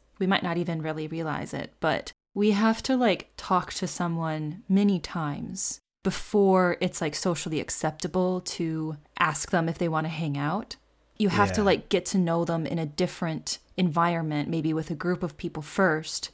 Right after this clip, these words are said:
Speaker 1: or
Speaker 2: Mm-hmm.
Speaker 1: at a, at an event or something. A few different times, it can vary, but a few different times before it's se-, socially acceptable to do that. But when I'm, when I've been abroad,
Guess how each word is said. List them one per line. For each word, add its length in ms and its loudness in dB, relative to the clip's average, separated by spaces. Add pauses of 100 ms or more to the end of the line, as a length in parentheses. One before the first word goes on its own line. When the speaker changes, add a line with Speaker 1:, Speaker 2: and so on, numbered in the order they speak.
(180)
Speaker 1:
or 400 2
Speaker 2:
Mm-hmm. 240 -4
Speaker 1:
at 180 4
a, 240 0
at 120 2
an 100 0
event 360 -2
or 100 -4
something. 520 -2 (220)
A 20 -12
few 340 6
different 340 0
times, 440 -2
it 100 -2
can 220 -4
vary, 440 4
but 260 -2
a 20 0
few 160 2
different 240 0
times 260 0
before 280 -4
it's 140 -4
se-, 180 0
socially 320 4
acceptable 420 -4
to 120 -8
do 200 -8
that. 300 -2 (760)
But 400 4
when 180 4
I'm, 440 6 (260)
when 160 6
I've 240 6
been 160 6
abroad, 800 2